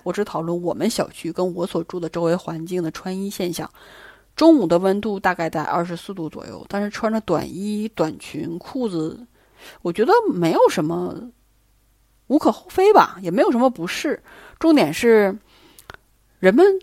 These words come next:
之所以觉得不穿，是因为觉得不到时候。那毕竟现在才三月份嘛，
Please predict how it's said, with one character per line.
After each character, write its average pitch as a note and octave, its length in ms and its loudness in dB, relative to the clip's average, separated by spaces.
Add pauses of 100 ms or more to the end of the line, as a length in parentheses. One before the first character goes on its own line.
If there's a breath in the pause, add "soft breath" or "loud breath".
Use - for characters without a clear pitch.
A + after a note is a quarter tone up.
之 A4 160 4
所 D4 240 4
以 F3+ 40 4
觉 D#3+ 160 -4
得 E3+ 80 0
不 - 200 -4
穿， B3+ 440 0
是 C4 160 0
因 B3 160 0
为 A#3+ 240 2 (640)
觉 F#3+ 140 -2
得 C4 80 2
不 - 180 -2
到 E4 200 6
时 - 320 -6
候。 B3+ 260 0 (1200)
那 C4+ 80 -2
毕 C#4+ 140 0
竟 D4+ 140 4
现 D4 100 4
在 C#4+ 80 6
才 C4+ 160 4
三 D4 280 6
月 C#4+ 120 6
份 D3+ 160 -4
嘛， - 200 -10